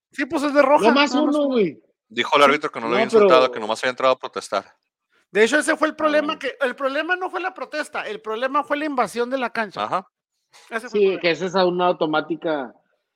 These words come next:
Speaker 3: Esa roja
Speaker 2: expulsión que se me
Speaker 3: automática.
Speaker 2: hace injusto, porque la verdad, este, deberían, si se siguen esas reglas, de verdad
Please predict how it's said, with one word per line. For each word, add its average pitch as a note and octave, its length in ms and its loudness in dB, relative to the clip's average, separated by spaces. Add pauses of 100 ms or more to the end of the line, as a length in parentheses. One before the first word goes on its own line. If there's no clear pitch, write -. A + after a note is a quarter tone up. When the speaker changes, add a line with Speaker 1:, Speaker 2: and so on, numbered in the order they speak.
Speaker 3:
Esa E3+ 200 -2
roja - 60 -2
Speaker 2:
expulsión B3 340 2
que A#3+ 100 -2
se A3+ 100 0
me A#3+ 100 0
Speaker 3:
automática. - 20 4
Speaker 2:
hace B3 120 -2
injusto, B3 680 -4 (460)
porque D#3+ 340 0
la C#3 180 4
verdad, C#3 380 0
este, E3 420 -4 (560)
deberían, D#3 720 2 (140)
si F#3 180 0 (180)
se F3+ 180 2
siguen F3+ 440 2
esas G3+ 200 4
reglas, G3+ 340 6
de D#3 120 2
verdad C#3 280 0